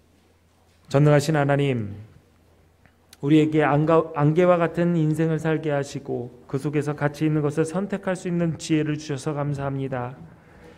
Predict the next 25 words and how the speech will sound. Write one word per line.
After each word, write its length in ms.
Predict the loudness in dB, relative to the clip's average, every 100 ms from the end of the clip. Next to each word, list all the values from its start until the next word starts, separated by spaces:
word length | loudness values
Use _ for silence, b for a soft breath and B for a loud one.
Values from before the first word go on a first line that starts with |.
| B B
열심히 720 | 4 4 4 0 2 2 0 -4
바쁘게 720 | -2 -2 -2 -2 0 0 -2
무엇을 480 | 0 4 4 2 0
위해 140 | 0
살아왔는지도 960 | 0 0 2 2 2 -2 -4 -2 -2 -2
잊은 280 | -2 -2 -2
채 200 | -4 -4
정신없이 680 | -2 -2 -2 -2 -4 -6
달려왔던 840 | -4 0 2 0 0 0 0 -2 B B B B
우리의 300 | -2 2 2
삶을 480 | 0 -4 -4 -4 -4
말씀 360 | -4 -4 -4 -6
앞에서 380 | -4 -6 -6
돌아봅니다. 760 | -4 -4 -4 -6 -8 -8 -12 -14 -20 b b b b b b -2
나의 260 | 4 4
수고들이 840 | 2 -2 -4 -2 -2 -2 -4 -8 -6
나에게 420 | 0 0 0 -4
행복을 540 | -4 -6 -4 -2 -2
줄 180 | -4 -8
것이라고, 640 | -10 -10 -10 -12 -12 -18 -18 b b b b
세상의 680 | -4 2 2 2 0 -2 -2
것들이 680 | -4 -4 -2 0 0 0
내 160 | 0 0
욕심을 440 | 0 -6 -6 -6
채워 540 | -4 -8 -4 -6 -8